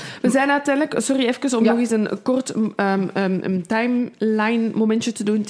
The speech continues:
Speaker 1: We zijn vijf mei tweeduizend en zeven nu en het, eh, gerechtelijk onderzoek is afgerond. En er wordt eigenlijk gevraagd, ehm,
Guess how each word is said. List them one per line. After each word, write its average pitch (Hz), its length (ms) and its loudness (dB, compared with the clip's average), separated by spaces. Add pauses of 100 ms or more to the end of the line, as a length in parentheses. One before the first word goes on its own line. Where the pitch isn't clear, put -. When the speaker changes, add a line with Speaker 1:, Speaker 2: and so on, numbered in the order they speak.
Speaker 1:
We 208 60 -2
zijn 202 220 2
vijf 233 260 0
mei 247 140 2
tweeduizend 220 480 2
en 175 80 0
zeven 269 260 0
nu 269 160 0 (280)
en 220 100 2
het, 214 180 0
eh, 196 200 0
gerechtelijk 214 640 -2
onderzoek 196 520 0
is - 220 -8
afgerond. 277 580 0 (280)
En 214 140 0
er 208 80 2
wordt 220 200 0
eigenlijk 196 400 0
gevraagd, 180 580 -2
ehm, 170 300 0